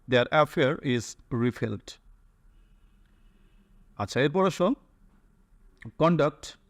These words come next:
ব্যবহার, মিসকন্ডাক্ট, দুর্ব্যবহার। He was punished for his misconduct। তাকে তার দুর্ব্যবহারের জন্য শাস্তি দেওয়া হয়েছিল। কনস্ট্রাকটিভ সৃষ্টিশীল, ডিস্ট্রাকটিভ ধ্বংসশীল বা ধ্বংসাত্মক।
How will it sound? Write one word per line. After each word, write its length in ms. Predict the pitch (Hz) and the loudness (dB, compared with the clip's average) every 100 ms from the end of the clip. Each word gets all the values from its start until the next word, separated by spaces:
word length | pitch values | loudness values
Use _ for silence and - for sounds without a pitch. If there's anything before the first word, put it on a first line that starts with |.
| - | -8
ব্যবহার, 440 | 110 127 147 120 135 _ _ _ | -2 -2 -2 -2 -4 _ _ _
মিসকন্ডাক্ট, 640 | 139 185 - 120 110 170 - | 0 0 0 0 0 -4 -8
দুর্ব্যবহার। 580 | 120 156 127 107 98 95 - _ _ _ _ | -2 0 2 -2 -4 -10 -12 _ _ _ _
He 80 | 190 | 0
was 120 | 214 | 2
punished 440 | - - 139 196 - - | 0 0 0 0 -4 -4
for 120 | 127 | -2
his 240 | 127 - 131 | -2 -4 -4
misconduct। 500 | 135 - 110 170 - | -4 -4 -2 -4 -4
তাকে 220 | - 127 139 | -4 -2 0
তার 180 | 135 160 _ _ _ | 0 -2 _ _ _
দুর্ব্যবহারের 640 | - 170 147 131 127 135 113 | 0 0 0 -2 0 -2 -2
জন্য 340 | 117 110 214 | 0 0 0
শাস্তি 340 | - - - | -2 -10 -6
দেওয়া 180 | 120 110 | -2 -2
হয়েছিল। 440 | 107 104 - 117 113 _ _ - _ _ _ - _ _ _ - | -2 -4 -6 -16 -16 _ _ -20 _ _ _ -20 _ _ _ 0
কনস্ট্রাকটিভ 680 | 190 - 247 233 254 - | 0 2 0 0 -4 -4
সৃষ্টিশীল, 680 | 196 - 220 - 170 202 330 - _ _ _ _ - | -10 -6 -6 -6 -6 -4 -4 -6 _ _ _ _ -4
ডিস্ট্রাকটিভ 640 | 123 185 - 156 139 - 311 - - | 0 0 0 -2 -2 -4 -6 -10 -6
ধ্বংসশীল 560 | 135 151 - 110 110 101 | 0 0 -2 -4 -6 -4
বা 120 | 135 127 | 0 0
ধ্বংসাত্মক। 560 | 139 151 135 - 110 | 0 -2 -4 -4 -8